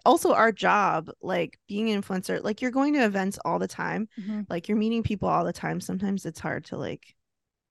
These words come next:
Speaker 2: Yeah.
Speaker 1: retain it all. And I don't think
Speaker 2: Yeah.
Speaker 1: we talked to her for very long, so.
Speaker 2: Yeah.
Speaker 1: But now I did. Now I know who she is. I was like, "We're on the circuit together, so, um, <laughs> I'll see you at the next event."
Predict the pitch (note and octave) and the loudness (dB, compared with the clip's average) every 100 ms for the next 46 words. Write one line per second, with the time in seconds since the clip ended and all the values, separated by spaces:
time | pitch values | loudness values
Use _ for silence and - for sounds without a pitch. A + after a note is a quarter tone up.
0 | _ _ _ _ _ _ _ _ - A3+ | _ _ _ _ _ _ _ _ -8 -2
1 | F#3+ E3+ A2 F3+ E3+ D#3+ C3+ C3 - G#3+ | -2 0 2 4 2 2 4 2 0 2
2 | A3+ C#4 F#4 D#4+ B3 - F#3 F#3 F3+ E3+ | 4 6 6 6 4 4 2 4 0 0
3 | E3 D#3 C#3 - - F2+ - G3 - - | -2 -2 0 0 0 -4 -4 -6 -4 -2
4 | - F#3 - _ _ _ _ _ _ _ | -2 -4 -8 _ _ _ _ _ _ _
5 | - B3 - - _ _ F#3 B3 A4 B3+ | -6 -4 -6 -14 _ _ 0 2 4 4
6 | F3+ E3+ G3+ A3+ F3+ F3+ E3 D3+ D3+ D#3 | 2 0 2 2 4 2 2 0 -2 2
7 | - G#3+ A#3 A3 A3+ B3+ G#3 - F#3 F3+ | 6 6 6 8 8 8 6 2 -2 -4
8 | - D#3+ C#3+ A#2 G3+ - F#3+ D#3 F#3 - | -6 -4 -2 -2 -6 -6 -2 0 0 -2
9 | - - - - - E3+ D#3+ G#3 G#3+ - | -10 -20 -20 -6 0 2 4 4 2 -4
10 | - _ C4 - D4 - - - D#4+ D4+ | -20 _ 2 4 2 2 -2 -2 -6 -4
11 | C#4+ - - - - - A3 A3+ A#3 A3+ | -6 -6 -6 -6 -2 4 4 4 4 4
12 | A3 F#3+ F3 F#3 - F3+ F3 F#3+ D3+ | 4 2 2 0 0 0 2 2 2